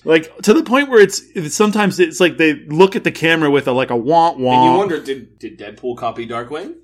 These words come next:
Speaker 2: Uh, maybe. I don't
Speaker 1: Maybe.
Speaker 2: know. And, uh, so she, she makes fun of him, and then she accidentally activates the breakfast training routine.
Speaker 1: She's like, "I want
Speaker 2: And
Speaker 1: breakfast."
Speaker 2: she owns that shit like a boss.
Speaker 1: Oh, yeah.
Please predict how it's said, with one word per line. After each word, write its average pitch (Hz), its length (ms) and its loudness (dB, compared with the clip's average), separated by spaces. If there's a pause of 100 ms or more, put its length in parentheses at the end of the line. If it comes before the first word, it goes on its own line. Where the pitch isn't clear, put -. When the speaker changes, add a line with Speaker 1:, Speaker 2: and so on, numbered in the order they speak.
Speaker 2:
Uh, - 260 -14
maybe. 120 720 -8
I 120 80 -8
don't 123 200 -2
Speaker 1:
Maybe. - 0 - (120)
Speaker 2:
know. 165 180 -4 (300)
And, 143 280 -4
uh, 143 580 -8
so 165 260 -6 (260)
she, 202 440 -12
she 202 200 -10
makes 226 260 -8
fun 208 200 -10
of 175 80 -8
him, 135 300 -8
and 135 140 -10
then 147 100 -10
she - 160 -14
accidentally 151 640 -12
activates 131 580 -10
the 131 80 -12
breakfast 147 560 -8
training 139 440 -8
routine. 110 520 -16
Speaker 1:
She's 165 160 -14
like, 196 120 -6
"I 359 100 2
want 320 120 4
Speaker 2:
And 240 100 2
Speaker 1:
breakfast." - 480 0
Speaker 2:
she 190 40 -2
owns 240 340 -4
that 208 200 -8
shit - 420 -8
like 160 200 -6
a 127 80 -8
boss. - 800 -8
Speaker 1:
Oh, 208 140 8
yeah. 143 260 4